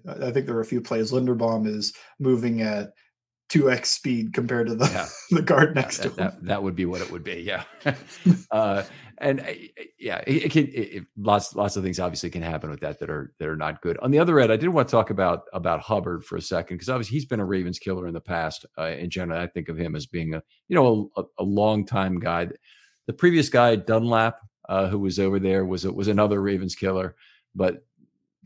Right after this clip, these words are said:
Speaker 2: the, the Bengals four-man pass rush always been a thorn in the Ravens side. But Hubbard, um, he, he really pissed off the Ravens left guard in the game, Ben Powers, when he pulled on a play and he went down to his knee to, it w-,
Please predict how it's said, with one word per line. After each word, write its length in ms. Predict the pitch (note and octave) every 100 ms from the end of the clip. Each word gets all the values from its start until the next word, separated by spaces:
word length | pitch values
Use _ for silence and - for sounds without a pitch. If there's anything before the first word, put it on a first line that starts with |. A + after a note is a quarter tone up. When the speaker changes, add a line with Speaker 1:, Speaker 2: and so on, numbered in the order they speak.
| -
Speaker 2:
the, 120 | F2
the 100 | -
Bengals 340 | F#2+ B2+ B2 G#2+
four-man 460 | - A#2 A2 G#2+
pass 280 | G2 G2 F#2
rush 160 | F#2+ F2+
always 240 | G2 G2
been 160 | F#2 F#2+
a 80 | F2+
thorn 360 | - F#2+ F#2
in 100 | F2+
the 80 | F2
Ravens 400 | E2 F2 D#2+ D#2+
side. 360 | - F2+ E2 D2
But 140 | D2+ - - _ -
Hubbard, 540 | A2+ D#3 E3 B2+ G2+ - _ _ _ _
um, 520 | F#2+ F#2+ F2+ F#2 F2+ -
he, 200 | G#2 B2+ B2+
he 80 | A#2
really 400 | G2+ A2 A#2 G2
pissed 320 | A2+ G#2 -
off 420 | G2 F#2+ F#2 - -
the 260 | F#2 F#2+ F2
Ravens 600 | F2+ G2 F2+ F#2 - -
left 220 | F2+ -
guard 140 | G#2+
in 60 | G#2
the 40 | F#2
game, 200 | F2+ D#2+
Ben 180 | F2+
Powers, 460 | - A2+ A2+ F2+ F2
when 160 | F2+ F2+
he 220 | E2+ A2 -
pulled 300 | - C#3 A#2+
on 100 | G2
a 60 | E2
play 540 | - G2 F#2 F2 E2+ -
and 200 | F2+ F2+
he 140 | F2+
went 240 | G#2 A2 F#2+
down 160 | F#2+
to 80 | F#2
his 140 | F2 G2
knee 320 | G#2+ G#2 E2+
to, 160 | - F#2
it 140 | -
w-, 200 | F2+ D#2+